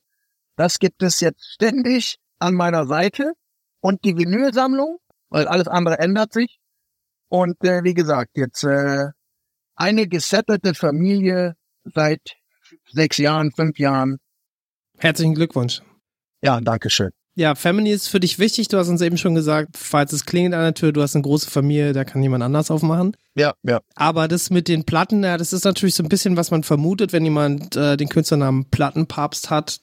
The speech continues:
Speaker 2: dass du dann auch ein paar Platten hast.
Speaker 1: Ja.
Speaker 2: Bringt uns eigentlich gleich zur nächsten Frage, aber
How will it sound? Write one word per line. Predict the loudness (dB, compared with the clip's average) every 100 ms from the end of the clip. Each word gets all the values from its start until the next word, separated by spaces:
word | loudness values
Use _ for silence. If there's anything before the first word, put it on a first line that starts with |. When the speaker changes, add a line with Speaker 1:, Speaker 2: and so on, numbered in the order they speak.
| -4
Speaker 2:
dass | -2
du | 0
dann | 0 2 0
auch | -2
ein | -2
paar | -2 0
Platten | 0 2 2
hast. | 2 0 -2 -14 _
Speaker 1:
Ja. | -2 0 -2 -8 -8
Speaker 2:
Bringt | -2 0 0
uns | -2 -2
eigentlich | -2 0 2 0 0 -2 -8 -4
gleich | -2 0 -2 -4
zur | -2
nächsten | 0 0 0 -2 -4
Frage, | -2 0 0 0
aber | 0 0 0 0 -2 -6